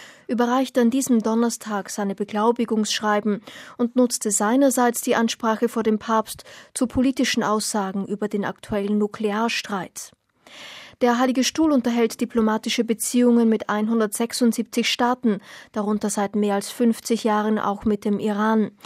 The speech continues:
Das Interesse an diesen diplomatischen Beziehungen liegen allgemein auf vatikanischer Seite an der Förderung der Menschenwürde,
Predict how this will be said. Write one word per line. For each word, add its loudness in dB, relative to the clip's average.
Das -2
Interesse 2
an 4
diesen 2
diplomatischen 0
Beziehungen 4
liegen -2
allgemein 2
auf -8
vatikanischer 0
Seite 2
an 0
der 2
Förderung 2
der 4
Menschenwürde, 2